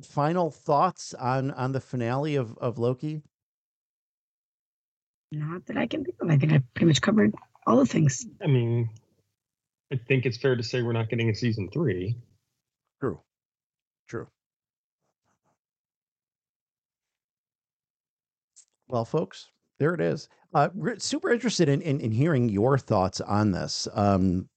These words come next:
Speaker 1: y-, you can, uh, email us at guardians at random chatter dot com. Uh, if you are in Discord, uh,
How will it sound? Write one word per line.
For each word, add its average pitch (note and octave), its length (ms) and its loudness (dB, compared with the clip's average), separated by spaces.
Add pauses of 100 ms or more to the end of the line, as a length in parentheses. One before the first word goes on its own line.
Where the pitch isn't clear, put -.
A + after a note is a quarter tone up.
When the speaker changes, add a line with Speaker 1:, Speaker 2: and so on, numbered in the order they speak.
(100)
Speaker 1:
y-, A2 80 -4
you A2+ 200 4
can, G#2 400 4
uh, G2 220 4 (200)
email C#3 380 6
us - 260 0
at - 280 -2
guardians A2+ 480 6
at - 80 2
random G2 240 6
chatter F#2 240 2
dot E2+ 260 -2
com. C3+ 400 4 (440)
Uh, G2 340 4
if G#2+ 120 -2
you G#2 160 6
are F#2 120 4
in A#2 200 4
Discord, C3+ 720 2
uh, G2 220 4